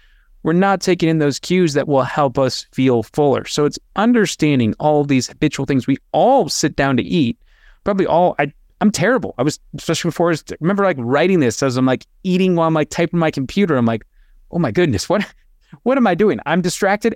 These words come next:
and I'm scarfing it down probably in, like, three point two minutes. We do so many things that make this unnecessarily hard. And if we can apply these tools, which essentially give us boundaries so that we know when we're doing the right thing versus the wrong thing and then build upon that,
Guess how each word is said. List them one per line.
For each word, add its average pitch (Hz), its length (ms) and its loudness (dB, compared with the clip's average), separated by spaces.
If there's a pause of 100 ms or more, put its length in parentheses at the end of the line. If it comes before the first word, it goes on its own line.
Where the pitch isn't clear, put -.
and 220 220 0
I'm 208 80 0
scarfing 180 460 -2
it 147 100 -2
down 165 260 2
probably 147 320 -2
in, 139 80 2
like, 135 200 -4
three 185 240 0
point 160 280 -2
two 247 160 2
minutes. 113 440 0 (880)
We 151 100 2
do 147 140 2
so - 240 0
many 196 200 2
things 117 400 0
that 107 140 -2
make 107 220 0
this 107 240 -2
unnecessarily 110 800 0
hard. - 340 -6 (520)
And 123 100 0
if 120 140 0
we 131 80 2
can 120 120 0
apply 123 300 0
these 117 220 2
tools, 101 340 0
which 95 220 -4
essentially 101 400 -2
give 101 240 -2
us 92 120 0
boundaries 95 720 -2 (340)
so - 140 -4
that 104 100 2
we 104 180 2
know 95 500 2 (140)
when 104 100 0
we're 101 80 2
doing 101 160 2
the 101 80 2
right 95 180 0
thing 98 240 0
versus 90 280 -4
the 95 80 -2
wrong 92 200 0
thing 104 160 0
and 95 80 0
then 90 140 0
build 98 240 0
upon 110 320 0
that, 120 200 0